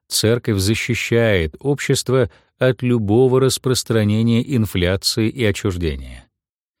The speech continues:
Такое устойчивое состояние представлено на схеме шесть. При всей устойчивости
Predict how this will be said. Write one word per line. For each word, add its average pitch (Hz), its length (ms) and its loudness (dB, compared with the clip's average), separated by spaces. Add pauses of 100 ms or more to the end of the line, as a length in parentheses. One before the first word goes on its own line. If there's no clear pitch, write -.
(380)
Такое 117 420 2
устойчивое 107 960 0
состояние 92 1000 -2 (280)
представлено 160 760 0
на 170 140 2
схеме 107 400 -2
шесть. - 580 -6 (720)
При 98 160 2
всей 101 340 2
устойчивости 92 960 0